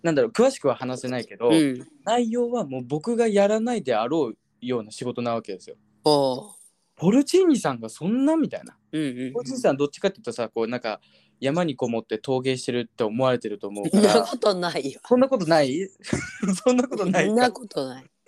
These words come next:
Speaker 1: そんなことない。まあ、
Speaker 2: え、
Speaker 1: そういう、
Speaker 2: 基本、あれ、マクドナルドとかさ、
Speaker 1: うんうん。
Speaker 2: あの、喫茶店とかにいるイメージだよ。
Speaker 1: あ、本当に。あ、じゃあ、まあ、
Speaker 2: うん。
Speaker 1: まさにその通りなんですけど、
Speaker 2: うん。
Speaker 1: それは。そう。でも、まあ、それ、でも結構そことは違う感じの仕事なんですよ。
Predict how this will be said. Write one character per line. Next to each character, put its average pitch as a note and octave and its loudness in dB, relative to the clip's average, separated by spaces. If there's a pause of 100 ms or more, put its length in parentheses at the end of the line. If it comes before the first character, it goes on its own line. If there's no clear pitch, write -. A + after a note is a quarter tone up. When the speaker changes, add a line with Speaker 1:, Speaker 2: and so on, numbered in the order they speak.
(140)
Speaker 1:
そ G#3+ -2
ん - -2
な A3+ 2
こ A3+ 2
と F#3+ 0
な D3 -2
い。 B2 -4
ま D3+ 0
あ、 - 4
Speaker 2:
え、 - 0
Speaker 1:
そ G#3+ 0
う A3 6
い A3+ 2
う、 A3 -2
Speaker 2:
基 - -12
本、 A#3 2 (180)
あ F#3 4
れ、 F#3 0
マ F3 -4
ク - -14
ド F#3 -6
ナ F#3 -4
ル D#3+ -4
ド D3+ -16
と B3 -20
か B3 -20
さ、 - -14 (300)
Speaker 1:
う D#3+ 0
ん C3 -6
う B2+ -10
ん。 A2+ -12 (160)
Speaker 2:
あ C#3+ -4
の、 C3+ -8
喫 - -12
茶 D#3 -8
店 D#3 -2
と D3 -4
か D3+ -10
に D3 -12
い D3 -16
る C#3 -16
イ C#3 -12
メ C#3 -10
ー C#3 -14
ジ C3+ -16
だ D#3 -18
よ。 D3+ -20 (360)
Speaker 1:
あ、 D#3+ 6
本 G3 -6
当 G3 -2
に。 G3+ 0
あ、 F3+ 4
じ G3 0
ゃ B3 2
あ、 A3 -2
ま E3 -2
あ、 - -2
Speaker 2:
う D#3 -2
ん。 - -8
Speaker 1:
ま D#3+ -4
さ E3 -12
に C#3 -14
そ B2 -18
の B2 -10
通 C3+ -8
り G#2+ -10
な G#2+ -16
ん G#2 -20
で G2+ -18
す - -20
け - -6
ど、 C#3+ 0
Speaker 2:
う - 2
ん。 C3 -4
Speaker 1:
そ - -
れ - -2
は。 D3 4 (340)
そ C#3 -2 (240)
う。 - -20
で E3+ -4
も、 F3+ 0
ま F3+ 2
あ、 D3+ -2 (140)
そ - -6
れ、 B3 -8
で C#4 -2
も B3+ -2
結 D#4 -4
構 C4 -6
そ A3+ -6
こ C4 -6
と C4 2
は G3+ 0
違 - -10 (160)
う E3 -2
感 F3 -8
じ D3+ -6
の C#3 -8
仕 C3+ -10
事 C#3 -2
な B2 -6
ん G#2 -12
で G2+ -16
す - -16
よ。 - -14